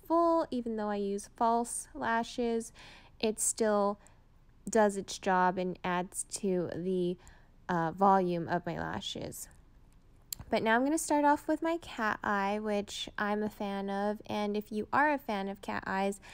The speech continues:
then you absolutely love this product, because who doesn't love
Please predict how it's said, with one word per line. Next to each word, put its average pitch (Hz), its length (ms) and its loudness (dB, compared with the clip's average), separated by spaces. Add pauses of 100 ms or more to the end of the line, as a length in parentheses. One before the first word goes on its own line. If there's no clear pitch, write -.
(200)
then 214 200 2
you 208 180 2 (280)
absolutely 196 1040 0
love 185 260 0
this 185 220 -6
product, 196 420 -4
because 190 680 0 (640)
who 269 300 2 (160)
doesn't 190 720 0 (500)
love 185 520 2